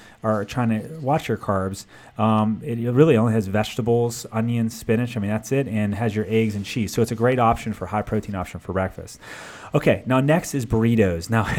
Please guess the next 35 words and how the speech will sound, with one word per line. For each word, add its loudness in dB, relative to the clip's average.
<laughs> -18
everyone 2
loves 2
to 2
have 0
a -2
breakfast 0
burrito, 0
but 2
the -6
problem 2
is -2
a 0
lot 2
of -2
them -2
are -2
huge. 0
And, 0
you -6
know, 2
I've -2
seen -2
some 0
from -2
over 4
a 0
thousand 0
calories. -4
So 6
let's 0
talk 4
about 6
how 2
you 2